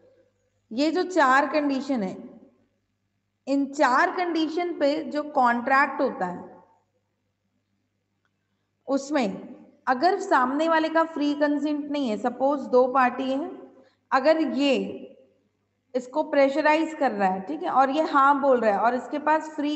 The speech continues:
consent नहीं है, तो इसके पास option है कि वो contract से move back कर जाए, और जैसे ही वो move out कर जाएगा contract से, तो वो contract हो जाता है voidable,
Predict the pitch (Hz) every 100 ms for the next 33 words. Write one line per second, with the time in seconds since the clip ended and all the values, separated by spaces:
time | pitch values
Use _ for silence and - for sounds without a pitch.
0 | 294 294 285 285 311 311 302 247 254 269
1 | 311 311 214 190 - - _ _ _ _
2 | _ - 277 302 277 277 - 320 311 302
3 | 311 - 240 220 - - 294 302 403 -
4 | 302 285 330 427 - - - - _ _
5 | _ 262 240 247 269 277 285 294 349 294
6 | 269 277 233 262 269 254 254 196 202 180
7 | 180 - 240 202 240 240 320 339 339 294
8 | 277 277 277 294 285 302 269 254 254 247
9 | 262 254 208 202 240 247 - 302 285 269
10 | 269 240 220 220 254 - 254 233 233 262
11 | 269 277 208 214 226 220 208 202 202 262